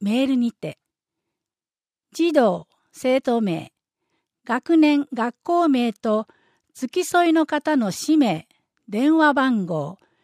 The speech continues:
希望する会示を明記。申し込み先、主催、一般社団法人、関西ジェイエス協会、無料ダンス教室担当。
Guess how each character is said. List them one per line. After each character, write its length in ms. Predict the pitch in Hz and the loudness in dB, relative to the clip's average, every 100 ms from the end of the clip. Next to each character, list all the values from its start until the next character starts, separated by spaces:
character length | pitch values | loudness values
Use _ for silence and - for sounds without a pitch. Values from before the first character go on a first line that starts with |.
| _ _ _ | _ _ _
希 160 | - 247 | -6 -2
望 220 | 302 359 | 2 2
す 160 | 330 330 | 0 -2
る 160 | 311 | -4
会 320 | 311 269 277 294 | -2 -2 -2 0
示 180 | 277 | 0
を 120 | 277 262 | 0 -2
明 260 | 240 269 202 | -2 -2 -4
記。 320 | _ 160 - _ _ _ _ _ _ _ _ _ _ _ _ _ | _ -18 -18 _ _ _ _ _ _ _ _ _ _ _ _ _
申 220 | 233 285 359 | -2 0 0
し 120 | - | -2
込 160 | 311 | 2
み 120 | 294 269 | 2 2
先、 540 | 269 247 - 214 277 _ _ _ _ _ _ | -2 -8 -8 -10 -10 _ _ _ _ _ _
主 200 | - 240 | -8 -6
催、 440 | 226 254 247 240 _ _ _ _ _ _ _ _ _ _ _ - | -4 -4 -2 -4 _ _ _ _ _ _ _ _ _ _ _ -10
一 160 | 247 269 - | -8 -8 -4
般 240 | 349 349 | 0 0
社 200 | 330 277 | -2 -4
団 280 | 269 339 370 | -2 0 -2
法 260 | 311 320 247 | 0 0 0
人、 340 | 180 180 170 - _ _ _ _ _ | -4 -8 -10 -12 _ _ _ _ _
関 280 | - 381 349 | -6 -4 -2
西 260 | - 247 | -2 -4
ジ 140 | 220 240 | -4 -4
ェ 60 | |
イ 100 | 320 | -4
エ 100 | 330 | -4
ス 160 | 311 - | -6 -6
協 240 | 302 277 | -2 -2
会、 380 | 233 190 175 180 _ _ _ | -4 -8 -10 -12 _ _ _
無 160 | 240 254 | -4 -2
料 280 | 311 359 359 | 2 2 2
ダ 200 | 294 311 | 2 0
ン 80 | 349 | -2
ス 160 | 339 | -6
教 280 | - 330 311 | -4 -2 -2
室 380 | 233 - - 175 | -2 -10 -14 -12
担 300 | 190 190 190 | -8 -8 -8
当。 440 | - 185 165 160 | -8 -6 -6 -8